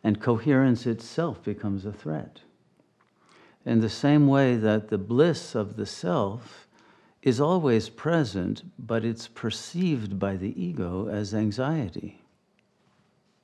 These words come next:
And so the ego cannot possibly hold on to the desire for liberation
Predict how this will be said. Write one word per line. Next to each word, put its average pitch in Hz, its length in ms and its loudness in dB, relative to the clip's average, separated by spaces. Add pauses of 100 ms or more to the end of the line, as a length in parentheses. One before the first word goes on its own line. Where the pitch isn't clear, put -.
(3000)
And 135 140 4
so 143 240 6
the 135 160 2
ego 156 400 4
cannot 151 580 2
possibly 123 1040 -2 (200)
hold 151 500 0
on 139 360 6
to 117 200 -2
the 104 140 -2
desire 110 680 0
for 110 240 -4
liberation 104 800 -4